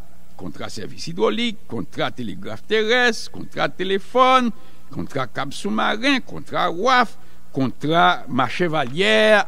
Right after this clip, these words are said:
avec l'abattoir Port-au-Prince, contrat marché Cluny avec pont Hippolyte au Cap,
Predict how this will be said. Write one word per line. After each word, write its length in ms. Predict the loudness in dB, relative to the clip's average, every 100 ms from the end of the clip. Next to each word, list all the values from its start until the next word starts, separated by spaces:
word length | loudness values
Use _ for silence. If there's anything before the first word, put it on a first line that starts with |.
| 2
avec 380 | 2 2 0
l'abattoir 420 | 0 0 0 0 0
Port-au-Prince, 600 | 2 2 6 6 4 0 -6 -6 -6 -4
contrat 440 | 0 0 2 4 4
marché 340 | 4 4 0
Cluny 420 | 0 0 0 0 2
avec 240 | 2 0
pont 200 | -2 -2
Hippolyte 420 | 0 -2 -2 -2
au 80 | -4
Cap, 320 | 6 8 8